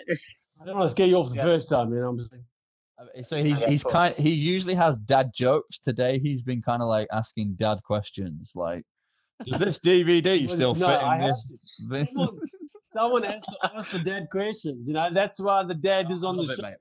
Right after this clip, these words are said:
Speaker 3: I love it. Well, and I, I, I, well, the reason I really like the
Speaker 1: Real,
Speaker 3: que-
Speaker 1: real, real things here. We
Speaker 3: Well,
Speaker 1: got, we got
Speaker 3: that's
Speaker 1: another
Speaker 3: what I'm saying. I'm joking, but, you know, th-, th-, I'm being genuine at the same time, because the reason I like the fact that you're asking those questions is a lot of our audience will be sitting and watching this going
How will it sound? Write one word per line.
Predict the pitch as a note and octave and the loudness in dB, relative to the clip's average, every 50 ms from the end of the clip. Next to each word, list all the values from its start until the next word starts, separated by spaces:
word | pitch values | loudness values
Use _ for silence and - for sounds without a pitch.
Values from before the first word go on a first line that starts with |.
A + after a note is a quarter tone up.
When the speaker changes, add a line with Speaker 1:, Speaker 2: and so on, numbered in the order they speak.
| _ _ _ _ _ - | _ _ _ _ _ 0
Speaker 3:
I | C3 | 2
love | C#3+ C#3 A#2+ | 2 2 2
it. | A2 - - _ _ - | 0 -2 -6 _ _ 0
Well, | D3 E3+ E3 D3+ - C#3+ | 4 4 4 4 4 2
and | D#3+ E3 E3 | 2 2 2
I, | D3 | 2
I, | - D#3+ D#3+ D3 D#3+ D#3 | 2 0 0 0 0 -2
I, | D3+ - | -2 -2
well, | D3+ D3+ D#3+ D#3 | -2 -4 -4 -6
the | E3 D#3+ | -4 -4
reason | F#3 G3+ G3 F#3 | -4 -2 0 0
I | D3 | 0
really | C#3+ D3+ D3 C3+ | 0 0 -2 -2
like | - - G#3+ G#3+ | -2 -4 -4 -4
the | G#3+ G#3 F#3+ | -8 -8 -8
Speaker 1:
Real, | D3 E3 | -8 -6
Speaker 3:
que- | G#3 A3+ | -6 -6
Speaker 1:
real, | A#3 A#3 A3+ G3+ - _ _ _ _ _ _ | -6 -6 -6 -8 -10 _ _ _ _ _ _
real | F3 F#3+ A3+ G#3+ G3+ | -4 -2 -2 -2 -2
things | - - G#3+ G#3 G3+ F#3+ E3 C#3 | -2 -2 -2 -2 -2 -2 -2 -2
here. | D3+ C#3+ B2+ A#2+ | -2 -2 -2 -4
We | A#2 | -4
Speaker 3:
Well, | B2 D3 - | -4 -4 -2
Speaker 1:
got, | E3+ D3+ | -2 -2
we | D#3 D#3+ | -2 -2
got | D3 E3+ F3+ | 0 0 -2
Speaker 3:
that's | F#3 E3 | 0 0
Speaker 1:
another | E3+ G#3 G#3 | 0 0 0
Speaker 3:
what | - G3+ | 0 -2
I'm | D#3 | -2
saying. | A3+ B3 G3 C#3+ - | -2 -2 -2 0 0
I'm | - D3 C#3+ | 2 0 2
joking, | A#2 D#3 E3 G3+ C4+ - - A#2+ G#2 G2 | 4 4 4 4 4 2 -2 -4 -4 -2
but, | F2+ A2+ A2+ G#2+ | 0 0 -2 -2
you | G#2+ A2+ A2 A#2+ B2 | -4 -4 -4 -2 -2
know, | A#2+ A2 G#2 - - F2+ D2+ - | 0 -2 -2 -4 -8 -14 -12 -10
th-, | B2+ B2 G2+ - - | -10 -10 -10 -10 -10
th-, | A#2+ A2+ - | -10 -6 -2
I'm | B2+ B2+ A2+ | -2 0 0
being | C#3 D3 C3+ A2+ G2+ | 0 0 -2 -2 0
genuine | A#2+ A#2+ D#3+ D#3+ B2+ A2 | -2 -2 0 0 -2 -4
at | G2+ - | -4 -4
the | G#2+ | -4
same | - G#2+ G#2+ G#2 | -2 -2 -2 -2
time, | - C#3+ D#3 B2+ G2+ | 0 0 0 0 -2
because | G2+ F#2+ - A2 G#2+ - - _ _ _ _ - | -4 -6 -6 -6 -6 -8 -12 _ _ _ _ -8
the | A2+ A2+ | -6 -4
reason | C#3 D3+ D3+ C#3+ C3 | -2 -4 -2 -2 -2
I | A2+ | 0
like | A2+ A#2+ - - - | 2 2 0 0 -2
the | A2 | -4
fact | - - A2+ F2+ | -2 0 0 0
that | G2 G#2 | 0 -2
you're | G2 G2 | -2 -2
asking | G#2 A2 - - G#2 F#2+ | -2 -2 -4 -8 -10 -8
those | F#2 F#2+ - | -8 -8 -4
questions | - C#3+ D3+ D3+ - - G2+ F#2 G2 | -2 -2 -2 -2 -2 -8 -10 -10 -8
is | G2 F#2 | -6 -6
a | G2+ | -6
lot | G2+ G#2+ A2+ A#2+ B2 | -2 0 0 0 0
of | G#2 G#2 | -2 -2
our | F#2+ F#2 G2 G#2 | -2 -2 -2 -4
audience | A2+ A#2+ A#2 A#2+ A2+ G2+ F2 - | -4 -6 -6 -8 -8 -10 -10 -12
will | G#2+ E2+ | -14 -14
be | F2+ G2 | -12 -14
sitting | - - A#2 G2 G2 F#2+ | -10 -8 -8 -6 -6 -6
and | G2 G2 | -6 -6
watching | G2+ G2 - - G#2 G2 | -6 -6 -6 -8 -10 -10
this | F#2+ G2 G2 - | -8 -10 -10 -8
going | - G2+ F#2 F#2 F2+ | -8 -8 -6 -6 -8